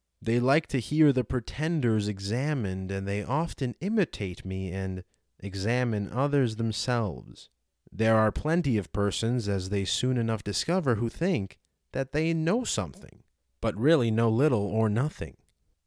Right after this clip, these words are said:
And then those who are examined by them, instead of being angry with themselves, are angry with me. "This confounded Socrates," they say,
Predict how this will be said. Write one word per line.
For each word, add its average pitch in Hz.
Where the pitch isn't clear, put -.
And 98
then 104
those 113
who 107
are 101
examined 107
by 92
them, 92
instead 92
of 147
being 123
angry 175
with 110
themselves, 120
are 117
angry 226
with 214
me. 170
"This 101
confounded 135
Socrates," 92
they 90
say, 95